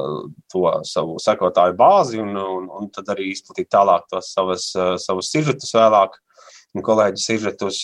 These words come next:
uh, bet, uh, tas, uh, tas nav, tas nav tā, ka es speciāli to sāku lietot sociālos tīklus, izplatot, es jau diezgan sen arī, nu, Twitteri lietoju jau, jau, jau senāk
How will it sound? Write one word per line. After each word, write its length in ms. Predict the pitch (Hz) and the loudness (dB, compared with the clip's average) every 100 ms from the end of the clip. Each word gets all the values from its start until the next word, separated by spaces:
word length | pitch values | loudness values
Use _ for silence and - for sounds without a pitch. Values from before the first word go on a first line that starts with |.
| 95 | 0
uh, 480 | 92 90 _ - - _ _ | 0 -2 _ -20 -20 _ _
bet, 360 | - 113 127 - | 0 2 2 4
uh, 640 | 139 131 123 120 120 113 113 _ _ _ _ - | 4 6 4 4 2 0 -2 _ _ _ _ 2
tas, 220 | 185 - - 151 | 2 0 -2 2
uh, 160 | 139 131 | 4 4
tas 300 | 151 151 - - - - - 143 | 0 0 -2 -8 -12 -12 -6 0
nav, 720 | 131 127 131 143 123 113 113 _ _ _ - | 0 2 4 4 4 0 -6 _ _ _ -6
tas 180 | 120 - - - - | -4 -4 -8 -12 -12
nav 340 | 120 113 123 - | -4 2 2 4
tā, 100 | 110 | 2
ka 100 | - | 0
es 100 | 104 - | -6 -2
speciāli 360 | 123 113 98 | 0 2 0
to 160 | 107 98 - | 0 -4 0
sāku 440 | 127 110 - 101 98 | 2 2 0 -10 -4
lietot 260 | 117 113 - | -4 -2 -6
sociālos 320 | - 107 - | -2 -2 0
tīklus, 260 | 127 123 147 | -2 -2 -6
izplatot, 340 | 147 120 110 113 | -4 -4 -2 -4
es 140 | - | -4
jau 260 | 104 107 107 | -4 -2 0
diezgan 280 | 110 107 101 | -2 -4 0
sen 180 | 139 123 | 0 0
arī, 220 | 101 101 120 | -2 -2 0
nu, 140 | 123 - - | -2 -2 -6
Twitteri 360 | 117 - 98 101 | -4 -4 -6 -4
lietoju 360 | 101 95 92 92 | 0 2 2 2
jau, 140 | 90 87 _ _ - - - - - _ - | 0 0 _ _ -20 -20 -20 -20 -20 _ 0
jau, 200 | 90 90 87 | 4 4 4
jau 140 | 90 85 - - - | 2 2 -2 -12 -8
senāk 400 | 92 87 82 | -4 -4 -4